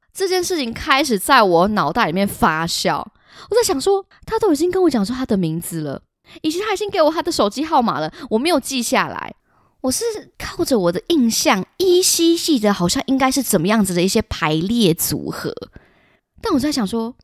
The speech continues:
怎么办？我是不是应该要打给他？<laughs> 我不知道我哪来的想法，<laughs> 但我就觉得，我好像应该要打给他。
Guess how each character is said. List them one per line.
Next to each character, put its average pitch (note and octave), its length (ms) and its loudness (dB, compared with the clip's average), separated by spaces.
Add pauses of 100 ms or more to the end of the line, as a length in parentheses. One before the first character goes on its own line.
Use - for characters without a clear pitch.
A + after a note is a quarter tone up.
(180)
怎 - 120 -2
么 B3+ 80 4
办？ C#4+ 240 -4 (280)
我 A#3+ 120 0
是 D#4 120 -4
不 D#4+ 40 -2
是 D4+ 40 0
应 D4+ 60 -2
该 D4 80 2
要 D4 40 2
打 G#3+ 140 -2
给 E3+ 100 -6
他？ E3 300 -8 (840)
<laughs> - 880 -20
我 D4 80 2
不 D4 100 -8
知 F#4+ 80 -2
道 F4+ 100 8
我 E4 80 4
哪 A#3 180 0
来 F#3 160 -2
的 A3 80 0
想 A3 320 -2
法， - 380 -4 (280)
<laughs> - 300 -20
但 D#5+ 400 0
我 G#4+ 60 0
就 A#4+ 120 2
觉 G4 140 4
得， F4 240 0 (360)
我 D4+ 60 -2
好 G#3 120 -4
像 C4 140 -2
应 B3 60 0
该 B3+ 100 0
要 B3 40 0
打 A#3 120 -4
给 A#3 140 -6
他。 A#3 280 -6